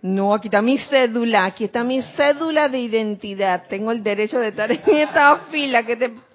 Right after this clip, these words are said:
qué te pasa? ¿Qué te pasa? Hombre, que a veces uno piensa de que nada,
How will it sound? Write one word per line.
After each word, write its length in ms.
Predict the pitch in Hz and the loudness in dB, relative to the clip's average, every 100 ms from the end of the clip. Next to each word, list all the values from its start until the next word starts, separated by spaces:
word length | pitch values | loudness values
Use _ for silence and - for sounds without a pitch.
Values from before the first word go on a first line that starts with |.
| - | -8
qué 120 | 233 | -6
te 140 | 247 | -6
pasa? 420 | 240 196 160 - 123 | -6 -6 -8 -10 -16
¿Qué 120 | 185 | -14
te 140 | 196 | -14
pasa? 440 | 156 175 - 139 - _ _ _ | -8 -10 -8 -16 -18 _ _ _
Hombre, 760 | - 208 202 196 180 165 151 - _ _ _ _ _ _ _ _ _ _ - _ _ _ _ | -8 -4 -4 -4 -6 -8 -12 -14 _ _ _ _ _ _ _ _ _ _ -20 _ _ _ _
que 120 | 202 | -2
a 60 | 185 | 0
veces 340 | 202 - - | 0 0 2
uno 300 | 349 240 240 | 4 2 0
piensa 320 | 233 220 214 | -2 -4 -2
de 120 | 247 | -4
que 140 | 233 185 | -4 -8
nada, 520 | 196 226 202 175 165 | -4 -2 -2 -2 -6